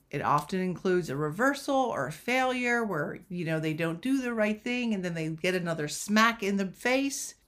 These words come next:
There's often a surprise or a critical choice that the protagonist has to make. It can be about an event or a person or a thing, but it really affects their soul. It's about them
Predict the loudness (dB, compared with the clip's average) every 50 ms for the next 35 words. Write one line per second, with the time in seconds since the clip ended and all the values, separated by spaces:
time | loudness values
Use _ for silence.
0 | _ _ -2 -2 -2 0 0 2 0 2 2 0 -2 -2 -2 -4 -4 -6 -8 -8
1 | -8 -2 2 4 6 6 6 6 4 2 0 -2 -4 -2 -2 -2 -4 -6 -6 -6
2 | -4 -4 -4 -4 -6 -8 -6 -4 -4 -2 0 0 0 0 -2 -4 -4 -6 -4 -4
3 | -4 -4 -4 -4 -6 -2 0 0 0 0 -2 -4 -6 -6 -6 -6 -6 -6 -6 -6
4 | -4 0 0 2 4 4 2 2 0 -4 -14 -20 _ _ _ _ _ -12 -12 -10
5 | -6 0 2 2 4 4 4 2 2 2 0 0 0 -2 -2 -2 -2 -4 -4 -4
6 | -4 -2 -4 -4 -2 0 2 4 4 4 2 0 -2 -2 -4 -4 -2 -2 -2 0
7 | 0 0 0 0 0 -2 -4 -4 -2 0 2 2 2 0 0 -2 -2 -4 -4 -4
8 | 0 2 2 2 2 2 0 0 -2 -4 -6 -10 _ _ _ _ _ _ -12 -12
9 | -6 -4 -2 -2 -2 -4 -8 -8 -6 -4 -4 -4 -4 -4 -4 -4 -4 -6 -8 -10
10 | -14 -18 _ _ _ _ _ -10 -10 -8 -6 -6 -4 -4 -4 -4 -4 -4 -2 0
11 | 0 0 2 0 0 -2 -4 -8